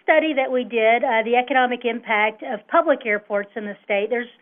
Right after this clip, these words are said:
over three hundred airports. This study focused primarily on the hundred and thirty-three public airports. Uh, this is part of mndot's family of transportation plans.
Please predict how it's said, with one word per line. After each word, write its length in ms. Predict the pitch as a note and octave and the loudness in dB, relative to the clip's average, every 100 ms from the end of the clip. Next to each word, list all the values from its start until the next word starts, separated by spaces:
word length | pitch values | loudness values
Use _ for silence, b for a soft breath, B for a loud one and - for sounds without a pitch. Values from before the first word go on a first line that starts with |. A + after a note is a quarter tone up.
| b b | b b
over 200 | C#4+ C#4 | 2 4
three 240 | B3+ D4+ D4+ | 2 2 2
hundred 300 | C4+ B3 A#3 | 2 2 2
airports. 460 | A3+ A#3 A#3+ A3+ - | 2 2 -2 -2 -4
This 100 | C#4 C#4 | -8 -4
study 260 | - A#3 A3+ | -2 -2 -2
focused 380 | - A3+ A3+ A3 _ b b | -4 -4 -6 -14 _ b b
primarily 680 | _ B3+ A#3 A#3 B3 B3 A#3 | _ 0 2 2 4 4 2
on 120 | A3 G#3+ | -2 -4
the 120 | G#3 | -8
hundred 280 | A3+ A#3+ A3 | -6 -4 -4
and 160 | G#3 | -6
thirty-three 460 | G#3+ G#3+ G#3 A3 G3 | -4 -4 -6 -8 -10
public 420 | - A3+ A3+ A3 | -6 -6 -6 -8
airports. 460 | F#3 F#3 F#3+ G3 - b b b b _ | -12 -12 -14 -16 -18 b b b b _
Uh, 320 | A3+ G#3+ A3 - A#3 | -4 -2 -2 -4 -4
this 140 | F4+ F#4 | -2 -2
is 80 | D#4+ - | -6 0
part 180 | D4 C#4+ | 2 2
of 140 | B3+ A#3 | 0 -4
mndot's 500 | B3+ C4 B3+ A3+ A3+ - - | -4 2 4 4 2 -14 -2
family 420 | C4 C4 C#4 C4 | 0 2 0 -2
of 80 | A#3+ | -4
transportation 760 | A#3+ A#3 A#3 A#3 A3 G#3+ C#4 | -4 -10 -12 -10 -6 -6 -8
plans. 380 | B3+ C4+ C4+ F4 | -6 -4 -4 -10